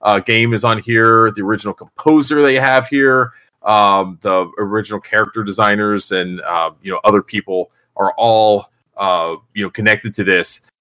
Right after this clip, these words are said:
Uh, but it's not gonna take very long before we see more of this game, because apparently, um, a full gameplay reveal is gonna happen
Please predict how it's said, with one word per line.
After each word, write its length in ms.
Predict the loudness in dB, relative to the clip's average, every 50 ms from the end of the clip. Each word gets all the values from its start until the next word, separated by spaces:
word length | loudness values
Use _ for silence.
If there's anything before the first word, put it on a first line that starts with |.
| _ _ -4
Uh, 160 | -2 0 0
but 140 | 0 0 -2
it's 100 | 0 0
not 120 | 0 2
gonna 120 | 2 0 0
take 200 | 0 -2 -2 -2
very 240 | 0 0 2 2 2
long 320 | 2 2 2 0 0 -2
before 400 | -4 -6 -6 -4 -2 -2 -2 -2
we 420 | -4 -6 -6 -6 -6 -4 -6 -6
see 280 | -8 -8 -6 -6 -4 -4
more 360 | -2 0 2 4 4 2 2 2 2
of 160 | 2 2 2
this 200 | 0 0 -2 0
game, 200 | 0 0 2 2 0
because 300 | -4 -4 -4 -4 -4 -4
apparently, 680 | -8 -10 -6 -4 -2 -2 -2 -2 -2 -2 -2 -4 -4 -6 _ _ _ _ _ -2
um, 500 | 2 4 4 6 6 4 4 2 0 -4 -4
a 80 | -6 -6
full 360 | -4 -2 0 2 2 2 2
gameplay 460 | 2 2 0 0 0 0 0 0 0
reveal 460 | 0 -2 -4 -4 -2 0 0 0 -2
is 100 | -4 -6
gonna 180 | -6 -4 -4 -2
happen 520 | -2 0 -2 0 0 0 0 0 -2 -4